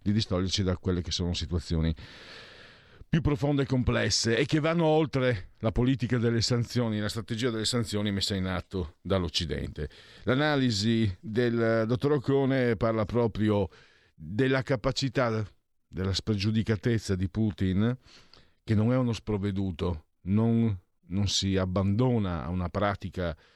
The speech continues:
così arrogante e così spregiudicata come quello, come quello che sta succedendo, come quello che sta facendo in Ucraina, se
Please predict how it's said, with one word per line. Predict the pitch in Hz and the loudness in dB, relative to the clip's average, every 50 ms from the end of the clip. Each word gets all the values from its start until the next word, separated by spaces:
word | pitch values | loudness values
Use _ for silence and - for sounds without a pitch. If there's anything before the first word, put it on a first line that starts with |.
| _ _ _ | _ _ _
così | - 95 90 92 113 | -6 -2 0 2 2
arrogante | 104 98 92 90 87 104 110 117 120 117 104 - 98 90 78 - | 2 0 -2 -2 -2 0 0 2 2 0 0 0 0 -2 -2 -2
e | - 87 | -4 -6
così | - - 85 80 78 80 87 95 98 95 92 90 87 | -6 -6 -6 -6 -4 -2 -2 0 0 0 0 0 0
spregiudicata | 82 - - - 90 87 78 87 85 80 82 - 113 120 120 110 101 - - 82 80 78 | -2 -2 -4 -4 -4 -4 -4 -4 -4 -6 -4 -2 0 0 0 0 -2 -6 -8 -10 -10 -10
come | - - 78 87 87 85 82 76 - - | -8 -8 -6 -6 -6 -6 -6 -8 -10 -12
quello, | _ - 85 82 82 - - _ _ _ _ _ _ _ | _ -6 -6 -6 -6 -8 -12 _ _ _ _ _ _ _
come | - - 87 87 | -8 -6 -6 -4
quello | - - 98 92 | -2 -2 -2 -2
che | 80 - | -2 -4
sta | - - 92 87 | -4 -2 -2 -2
succedendo, | - - - - - 104 151 156 104 78 | -2 -4 -4 -2 0 0 0 0 -2 -4
come | - 85 85 85 85 | -8 -8 -8 -8 -8
quello | 78 98 95 | -6 -8 -8
che | 80 - | -8 -10
sta | - 90 82 | -12 -12 -12
facendo | - - - 92 90 87 92 | -10 -8 -8 -6 -6 -4 -4
in | 90 87 | -4 -4
Ucraina, | 82 76 - 95 95 85 82 78 78 78 80 80 87 104 - - - - - - - - - - - - _ _ _ _ _ _ _ _ | -6 -6 -4 -4 -2 -2 -2 -4 -6 -6 -4 -4 -4 -4 -6 -8 -16 -20 -20 -20 -20 -20 -20 -20 -20 -20 _ _ _ _ _ _ _ _
se | - - - - - - - - - 120 113 127 131 - | -16 -16 -14 -10 -8 -8 -4 -2 0 0 0 0 -2 -4